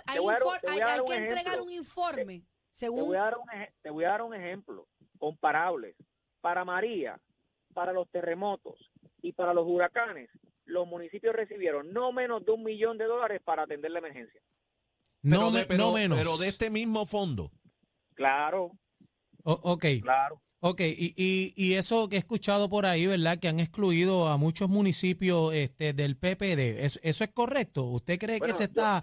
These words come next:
Speaker 1: yo, yo no
Speaker 3: politiqueando con esto?
Speaker 1: yo no quisiera decir que sean del P P D, pero sí le tengo una petición al señor gobernador. Y es que si en su equipo todavía quedan personas que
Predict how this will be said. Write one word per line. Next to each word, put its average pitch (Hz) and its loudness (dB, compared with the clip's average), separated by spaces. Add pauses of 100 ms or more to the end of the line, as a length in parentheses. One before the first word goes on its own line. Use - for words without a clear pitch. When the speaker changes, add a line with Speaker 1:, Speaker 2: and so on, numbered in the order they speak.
Speaker 1:
yo, - -20
yo 143 2
no 160 6
Speaker 3:
politiqueando 208 2
con 240 0
esto? 123 -4 (260)
Speaker 1:
yo 135 -6
no 160 -20
quisiera 180 2
decir 156 -14
que 139 -8
sean 143 -8
del 156 -10
P 143 -8
P 143 -6
D, 120 -4
pero 113 -10
sí 170 -16 (160)
le 117 -8 (100)
tengo 170 -2
una 147 -10
petición 135 -4
al 151 -6
señor 110 -6
gobernador. 110 -2 (640)
Y 120 -4
es 156 -2
que 160 0 (640)
si 143 -8
en 139 -12
su 135 -6
equipo 151 -8 (580)
todavía 139 -2
quedan 127 -6 (500)
personas 139 -4 (640)
que 139 -6